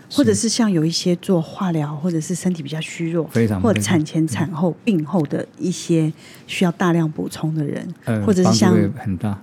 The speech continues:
Speaker 1: 对，或者是像华严里面有很多断食的、
Speaker 2: 嗯。
Speaker 1: 出家的，
Speaker 2: 是。
Speaker 1: 这些都很适合，对吧？
Speaker 2: 是。
Speaker 1: 哈，还有就是，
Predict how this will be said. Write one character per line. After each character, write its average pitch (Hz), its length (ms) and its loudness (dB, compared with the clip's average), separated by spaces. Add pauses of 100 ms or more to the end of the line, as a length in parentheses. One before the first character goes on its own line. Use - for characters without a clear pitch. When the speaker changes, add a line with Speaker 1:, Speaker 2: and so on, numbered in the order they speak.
Speaker 1:
对， 185 200 4
或 165 140 0
者 175 100 2
是 175 120 -2
像 180 180 2
华 160 160 2
严 165 220 2
里 147 100 0
面 170 100 2
有 160 80 4
很 143 140 0
多 165 100 0
断 233 280 4
食 - 220 -2
的、 165 120 -2
Speaker 2:
嗯。 - 80 -8 (300)
Speaker 1:
出 - 120 2
家 208 220 2
的， 214 140 4
Speaker 2:
是。 120 60 -6 (120)
Speaker 1:
这 180 100 -4
些 - 180 -4
都 180 200 0
很 175 160 0
适 - 300 -2
合， 143 280 -2
对 170 80 2
吧？ 151 240 -4 (140)
Speaker 2:
是。 - 140 -10 (180)
Speaker 1:
哈， 165 260 0 (280)
还 - 160 2
有 285 160 6
就 190 120 0
是， 208 300 2